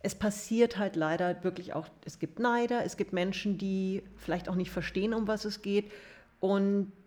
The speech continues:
da gibt's natürlich durchaus auch mal den ein oder anderen Angriff, der vielleicht gar nicht gerechtfertigt ist.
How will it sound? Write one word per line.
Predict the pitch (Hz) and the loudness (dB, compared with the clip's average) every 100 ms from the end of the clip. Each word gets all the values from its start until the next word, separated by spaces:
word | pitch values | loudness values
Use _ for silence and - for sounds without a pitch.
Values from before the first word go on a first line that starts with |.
| _ | _
da | - | -2
gibt's | 190 226 - | 0 0 0
natürlich | 226 233 220 - | -2 0 -2 2
durchaus | 208 220 208 | 2 2 -2
auch | - - 190 - - | -2 -2 -2 -8 -4
mal | 175 185 | 0 2
den | 190 | 2
ein | 190 175 196 | 2 2 2
oder | 190 | 2
anderen | 185 170 170 | 4 2 2
Angriff, | 175 180 202 208 202 | 2 2 2 0 -2
der | 196 190 | -2 -2
vielleicht | 190 180 - | 0 -2 -2
gar | 175 170 | -2 0
nicht | 196 190 - | 0 -4 -8
gerechtfertigt | - 185 196 - 165 143 143 - | 0 0 0 -2 0 0 -2 -8
ist. | - - - | -12 -14 -16